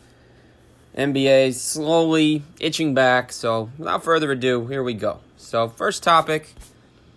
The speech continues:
talking about the impact of Channing Frye and Richard Jefferson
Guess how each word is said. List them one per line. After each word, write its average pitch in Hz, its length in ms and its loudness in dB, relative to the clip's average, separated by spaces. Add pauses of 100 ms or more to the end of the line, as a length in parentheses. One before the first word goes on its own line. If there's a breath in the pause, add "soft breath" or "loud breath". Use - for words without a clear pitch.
(540 soft breath)
talking 143 380 2
about 135 260 2
the 135 140 -2
impact 156 440 0
of 123 120 -10
Channing 170 420 -2
Frye 147 380 2
and 131 240 -2
Richard 139 320 -4
Jefferson 120 760 -4